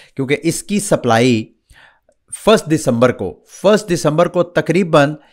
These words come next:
एक सौ पचास मिलियन डीवाईडीएक्स टोकन जो है, वो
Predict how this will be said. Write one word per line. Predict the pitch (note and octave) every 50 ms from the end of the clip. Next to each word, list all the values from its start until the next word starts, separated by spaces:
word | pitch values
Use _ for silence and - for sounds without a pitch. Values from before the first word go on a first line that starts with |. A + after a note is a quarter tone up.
| _ _ _ -
एक | F3 F#3+ G#3 G#3 G#3 -
सौ | - G#3 G3+
पचास | G3 - E3+ - - E3+ F3+ G3 G3+ F#3 - D#3
मिलियन | D3+ D#3 E3 F3+ F3+ D3 A2+
डीवाईडीएक्स | A#2 C3+ D#3 D3+ D3+ D#3 D3+ C3 B2 B2+ C#3 C#3 C#3 -
टोकन | - B2 A2 - C3 B2+
जो | B2 B2
है, | A#2 A#2+ B2
वो | A2+ G#2+ A2 A2+ - _